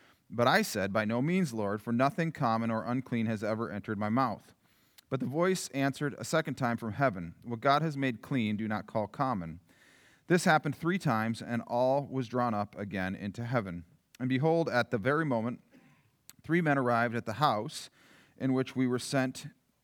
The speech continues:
in which we were sent to me from Caesarea,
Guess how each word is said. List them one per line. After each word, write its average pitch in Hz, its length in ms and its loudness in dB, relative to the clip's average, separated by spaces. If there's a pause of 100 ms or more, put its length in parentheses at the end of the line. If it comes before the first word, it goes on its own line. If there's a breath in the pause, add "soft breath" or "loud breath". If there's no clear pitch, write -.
(880)
in 127 140 0
which 135 200 0
we 135 80 2
were 127 380 0
sent 147 340 -2
to 170 100 -2
me 117 280 2
from 117 160 -2
Caesarea, 98 640 -2